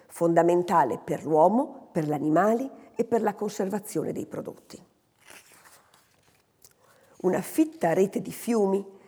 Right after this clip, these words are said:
disposti a raggiera e caratterizzati da un regime costante, costituivano il tessuto connettivo di questo vasto territorio.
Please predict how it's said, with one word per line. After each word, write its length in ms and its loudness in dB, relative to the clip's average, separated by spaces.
disposti 720 -2
a 100 0
raggiera 720 2
e 120 -2
caratterizzati 1000 2
da 180 -4
un 120 -2
regime 580 -4
costante, 1000 -4
costituivano 840 0
il 160 -6
tessuto 560 -6
connettivo 640 -2
di 100 -6
questo 300 -4
vasto 340 -4
territorio. 720 -10